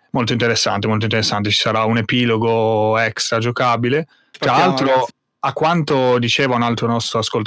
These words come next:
Speaker 1: ascoltatore, eh, Davide, sarà giocabile separatamente fin da subito, cioè che si vuole giocare l'epilogo,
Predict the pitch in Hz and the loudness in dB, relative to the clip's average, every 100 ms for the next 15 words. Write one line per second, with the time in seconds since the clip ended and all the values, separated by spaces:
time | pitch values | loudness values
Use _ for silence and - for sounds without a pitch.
0 | 113 117 113 110 107 107 104 104 107 107 | -2 0 0 0 0 0 0 -2 -2 -4
1 | - _ _ _ 113 120 131 113 123 135 | -8 _ _ _ -2 0 2 2 2 2
2 | 147 143 139 - - 147 160 156 151 180 | 2 2 0 -4 -2 0 0 0 0 0
3 | 175 190 185 185 - _ _ _ - 165 | 2 2 2 0 -6 _ _ _ -4 -2
4 | 151 151 160 160 165 156 156 139 123 - | 0 0 0 0 0 -2 0 0 0 -2
5 | 107 110 107 117 120 127 147 147 139 135 | -2 -2 -2 -2 -2 -2 0 0 0 0
6 | 131 139 147 117 110 113 127 | 0 0 0 0 0 0 0